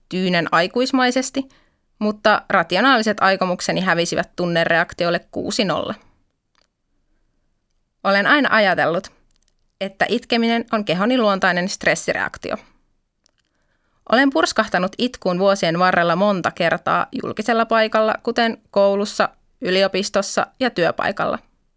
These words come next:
Taustalla ei ole yleensä mitään vakavaa.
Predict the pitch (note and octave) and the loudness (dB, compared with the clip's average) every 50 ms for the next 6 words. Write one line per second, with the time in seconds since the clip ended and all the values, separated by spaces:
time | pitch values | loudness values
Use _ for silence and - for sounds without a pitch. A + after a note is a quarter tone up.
0 | _ _ _ _ _ _ _ _ _ _ _ _ _ _ _ _ _ _ _ _ | _ _ _ _ _ _ _ _ _ _ _ _ _ _ _ _ _ _ _ _
1 | _ _ _ _ _ _ _ - - A#3+ D#4 F4+ - - C#4 A3 G3+ G3 - - | _ _ _ _ _ _ _ -6 -2 -2 -2 -2 -2 0 2 2 2 2 0 0
2 | - G#3 G#3 G3 G3+ A3 A#3+ - - G3+ F#3+ F#3 F3 E3+ - F3 E3+ E3 E3+ F3 | -2 -2 0 2 2 2 2 0 -2 -2 0 0 0 0 0 -2 -2 -2 -2 0
3 | - F#3+ G3 G3 F3 - - - - - - - - - A3+ | 2 2 2 2 0 -2 -6 -2 -2 -2 -2 -2 -4 -6 -6